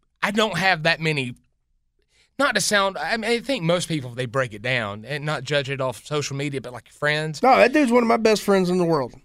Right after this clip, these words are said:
Speaker 2: Like
Speaker 1: When's the last time you, lo-, well, you may have seen him more so than I.
Speaker 2: No, I, I
Speaker 1: It's been, like,
Speaker 2: haven't.
Speaker 1: a year and a half.
Speaker 2: I live ten minutes from him, and I ain't seen him in, like, a year.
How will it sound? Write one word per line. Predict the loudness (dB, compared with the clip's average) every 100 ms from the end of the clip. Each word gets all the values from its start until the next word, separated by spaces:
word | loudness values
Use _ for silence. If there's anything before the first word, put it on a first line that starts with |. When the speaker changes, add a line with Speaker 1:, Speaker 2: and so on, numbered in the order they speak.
| -4
Speaker 2:
Like | 2
Speaker 1:
When's | 2 2
the | 0
last | 2 0
time | 0 0
you, | 0 -2
lo-, | -2 -2
well, | 0 0 0
you | -4 -2
may | -2
have | -2
seen | -4 -4 -4
him | -4 -8
more | -8 -6
so | -6 -6
than | -6 -4
I. | 2 4
Speaker 2:
No, | 6 6
I, | 4
I |
Speaker 1:
It's | 2
been, | 2
like, | 2 6 4
Speaker 2:
haven't. | 4
Speaker 1:
a | 2
year | 2 4 4
and | 2
a |
half. | 2 0 2
Speaker 2:
I | 4
live | 4 2 0
ten | 0 2 4
minutes | 4 2 2
from | 2 4
him, | 4
and |
I | 4
ain't | 2 2
seen | 0
him | 2
in, | -2
like, | -4 -4
a |
year. | 0 0 0